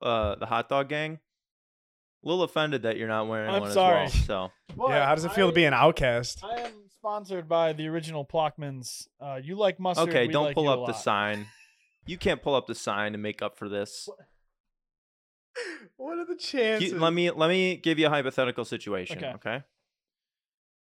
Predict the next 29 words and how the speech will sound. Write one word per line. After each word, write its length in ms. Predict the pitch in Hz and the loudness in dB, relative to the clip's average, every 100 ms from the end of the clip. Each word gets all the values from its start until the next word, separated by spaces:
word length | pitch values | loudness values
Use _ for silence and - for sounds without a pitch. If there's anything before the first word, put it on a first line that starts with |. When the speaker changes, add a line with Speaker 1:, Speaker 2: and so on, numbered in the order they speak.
| _ _ _ _ _ - | _ _ _ _ _ -6
Speaker 1:
It's 480 | 123 - - - - _ - | -6 -4 -10 -12 -16 _ -10
a 100 | 110 | -10
Saturday 560 | - 123 123 135 135 | -2 0 2 2 0
night. 300 | 120 101 92 - _ _ _ _ _ _ _ | 0 0 -2 -8 _ _ _ _ _ _ _
It's 120 | - | -18
two 260 | - - 120 | -12 -8 -6
in 60 | 117 | -4
the 60 | |
morning. 500 | 110 104 101 101 98 _ _ _ - | -4 -2 -2 -4 -8 _ _ _ -10
You're 160 | 110 | -6
leaving 240 | 110 110 104 | -4 -4 -6
the 60 | |
bar. 300 | 92 92 92 | -6 -4 -4
You 140 | 101 117 | -2 0
gotta 160 | 107 | 0
walk 340 | 95 92 92 - | -2 -4 -6 -10
home 200 | 90 110 | -12 -10
Speaker 2:
Yeah. 180 | 120 104 _ | -14 -16 _
Speaker 1:
because 260 | 107 110 95 | -14 -12 -10
you've 100 | 98 | -8
had 220 | 101 98 _ | -6 -6 _
too, 100 | - | -16
one 180 | 107 110 | -6 -6
too 160 | - 110 | -4 -6
many 180 | 104 98 | -6 -6
to 40 | |
Speaker 2:
<laughs> 0 | |
Yeah. 60 | 98 | -8
Speaker 1:
drink. 420 | 98 92 92 | -6 -8 -10